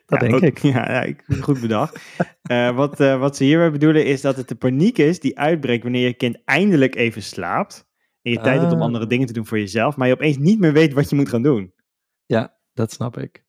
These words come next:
Speaker 1: En dat je dan
Speaker 2: Oh,
Speaker 1: als
Speaker 2: maar
Speaker 1: een soort
Speaker 2: dit is,
Speaker 1: kip
Speaker 2: ja,
Speaker 1: zonder
Speaker 2: ja.
Speaker 1: kop rondloopt en denkt,
Speaker 2: Ja,
Speaker 1: "Oh ja, ik
Speaker 2: ja.
Speaker 1: wilde allemaal dingen doen." En dan opeens zijn die drie kwartier zijn voorbij en dan heb
Speaker 2: Ja.
Speaker 1: je niks gedaan.
Speaker 2: Oh, grappig. Maar ik vind ze niet, eh,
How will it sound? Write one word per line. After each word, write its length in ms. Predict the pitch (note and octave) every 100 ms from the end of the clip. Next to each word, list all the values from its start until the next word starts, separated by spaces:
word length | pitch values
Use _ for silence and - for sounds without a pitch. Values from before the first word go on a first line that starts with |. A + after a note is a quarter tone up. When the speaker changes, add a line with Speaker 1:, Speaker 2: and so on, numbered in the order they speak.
| _
Speaker 1:
En 80 | -
dat 100 | C3
je 60 | C#3+
dan 100 | A#2+
Speaker 2:
Oh, 60 |
Speaker 1:
als 100 | C3+
Speaker 2:
maar 80 | C#3
Speaker 1:
een 40 | C#3
soort 100 | D#3+
Speaker 2:
dit 100 | D3+
is, 40 | C3
Speaker 1:
kip 100 | D3
Speaker 2:
ja, 60 |
Speaker 1:
zonder 260 | C3 D3 C#3
Speaker 2:
ja. 60 |
Speaker 1:
kop 140 | D3 B2
rondloopt 520 | B2 D#3+ C3+ A#2+ A2+
en 80 | B2
denkt, 140 | G#2+
Speaker 2:
Ja, 60 | C3
Speaker 1:
"Oh 40 | D3
ja, 60 |
ik 120 | B2+
Speaker 2:
ja. 80 | B2+
Speaker 1:
wilde 180 | C#3 C3
allemaal 240 | D#3+ D#3+
dingen 200 | C3 D3+
doen." 160 | D3 D3
En 60 | C3
dan 100 | C3
opeens 340 | C3 C3 -
zijn 180 | A#2+ B2+
die 100 | A#2
drie 160 | A2
kwartier 500 | G2+ A2+ A#2 A2+ G2+
zijn 160 | G#2 G#2+
voorbij 360 | G2+ G2 G2+ G2
en 60 |
dan 300 | G2 F#2 F#2+ _ _
heb 120 | -
Speaker 2:
Ja. 60 | A2
Speaker 1:
je 40 |
niks 160 | - -
gedaan. 280 | - - -
Speaker 2:
Oh, 220 | - C#3 C3+
grappig. 280 | A#2+ -
Maar 160 | A#2+ B2
ik 100 | C#3+
vind 180 | - E3
ze 80 | C#3+
niet, 220 | F3+ -
eh, 280 | E3+ E3